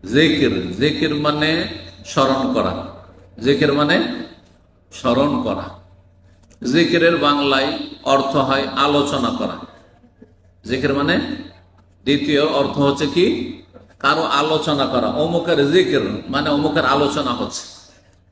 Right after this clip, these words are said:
কারো কথা উল্লেখ করা। জি, তাহলে স্মরণ যাকে করা হয়, তার কথা আলোচনা করা হয়, তার কথা উল্লেখ করা হয়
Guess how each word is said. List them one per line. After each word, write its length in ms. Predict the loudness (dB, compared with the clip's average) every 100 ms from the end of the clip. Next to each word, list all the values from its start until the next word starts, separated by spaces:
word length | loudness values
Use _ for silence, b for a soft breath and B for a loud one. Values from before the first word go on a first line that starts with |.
| _
কারো 240 | -2 0 0
কথা 200 | 0 0
উল্লেখ 560 | 2 4 4 4 0 -2
করা। 380 | -2 -2 -4 -10 -16 -20 -20 _ -16
জি, 160 | -16 -16 -20 _ _ _ _ _
তাহলে 200 | -4 -2
স্মরণ 680 | 0 2 4 2 0 -4 -8 -12 -6
যাকে 260 | -2 0 -2
করা 280 | -2 0 0
হয়, 240 | 0 0 0
তার 120 | -2 0
কথা 240 | -4 0
আলোচনা 480 | 0 2 0 0 -2
করা 300 | -2 0 0
হয়, 240 | 2 2 0
তার 180 | 0 0
কথা 240 | 0 0 2
উল্লেখ 400 | 2 2 2 0 0
করা 240 | 0 2
হয় 260 | 2 2